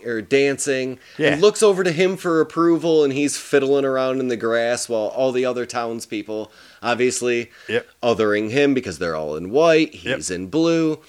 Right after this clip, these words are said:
Speaker 1: It continues down that road.
Speaker 2: And nothing irritates me more than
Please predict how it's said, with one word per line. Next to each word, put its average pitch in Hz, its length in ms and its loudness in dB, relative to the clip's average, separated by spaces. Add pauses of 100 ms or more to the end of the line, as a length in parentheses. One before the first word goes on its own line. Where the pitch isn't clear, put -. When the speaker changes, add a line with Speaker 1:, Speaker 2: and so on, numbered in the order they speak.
(320)
Speaker 1:
It 98 220 -8
continues 123 680 -2
down 110 280 -2
that 104 240 -4
road. 127 460 0
Speaker 2:
And 165 260 -2
nothing 165 300 2
irritates 156 460 -4
me 117 120 -4
more 107 360 -4
than 92 200 -6